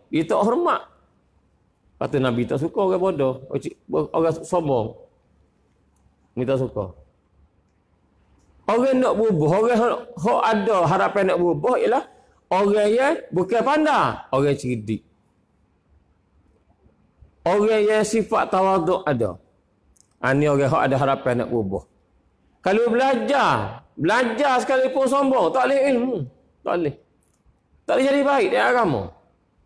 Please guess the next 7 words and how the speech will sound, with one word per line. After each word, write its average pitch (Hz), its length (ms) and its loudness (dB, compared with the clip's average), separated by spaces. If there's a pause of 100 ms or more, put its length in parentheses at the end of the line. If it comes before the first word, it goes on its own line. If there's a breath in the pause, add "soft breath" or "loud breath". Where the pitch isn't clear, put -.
(200)
Tak - 160 -10
boleh. 131 160 -8 (880)
Ramai 220 560 2
alim, 175 340 0 (220)
ramai 214 380 0 (100)
orang 185 160 0
pandai. 151 360 0